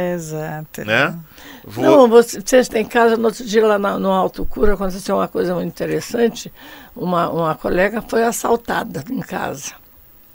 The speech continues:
Speaker 3: e ela ficou sentada rezando, ela não fez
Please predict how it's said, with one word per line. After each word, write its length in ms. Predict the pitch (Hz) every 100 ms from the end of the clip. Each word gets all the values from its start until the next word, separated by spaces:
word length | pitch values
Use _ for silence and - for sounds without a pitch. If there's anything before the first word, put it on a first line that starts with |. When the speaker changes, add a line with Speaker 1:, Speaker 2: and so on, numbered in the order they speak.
| _ _ -
Speaker 3:
e 200 | 202 214
ela 580 | 233 269 208 170 156 143 - - - - - _ _ -
ficou 420 | 214 214 190 180
sentada 1040 | - 202 185 185 - 214 240 185 - 127 - -
rezando, 680 | - 202 220 190 220 208 165 - - - - _ _ _ _ _ _ _
ela 180 | 226 214
não 160 | 220 208
fez 360 | - 240 -